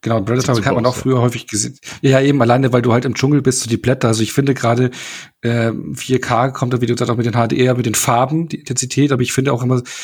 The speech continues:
Speaker 1: es kommt am heftigsten rüber, wenn du irgendwie so auch Pflanzen, Bäume oder sowas hast, wie, wie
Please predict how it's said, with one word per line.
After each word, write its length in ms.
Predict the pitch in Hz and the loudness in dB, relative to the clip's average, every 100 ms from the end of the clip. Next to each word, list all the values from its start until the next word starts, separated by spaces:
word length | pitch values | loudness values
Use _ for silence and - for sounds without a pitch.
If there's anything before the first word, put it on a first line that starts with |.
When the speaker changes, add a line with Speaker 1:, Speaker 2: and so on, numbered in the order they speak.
| - | -12
Speaker 1:
es 100 | - | -6
kommt 180 | - 135 | -2 -2
am 280 | 123 123 - | 0 -2 -2
heftigsten 460 | 110 156 165 - 127 | -2 0 0 0 0
rüber, 300 | 139 147 135 | 0 2 2
wenn 100 | 131 | 2
du 80 | |
irgendwie 300 | 135 131 131 | 2 2 2
so 200 | 123 127 | 4 2
auch 180 | 120 120 _ | 0 -4 _
Pflanzen, 600 | - 123 135 - 135 123 | -4 0 0 0 -4 -2
Bäume 360 | 123 131 135 | 0 2 2
oder 160 | 139 123 | 2 0
sowas 320 | 123 127 123 | 0 0 0
hast, 260 | 123 123 - | 0 -2 0
wie, 200 | 123 120 | 0 2
wie 260 | 123 120 | 2 0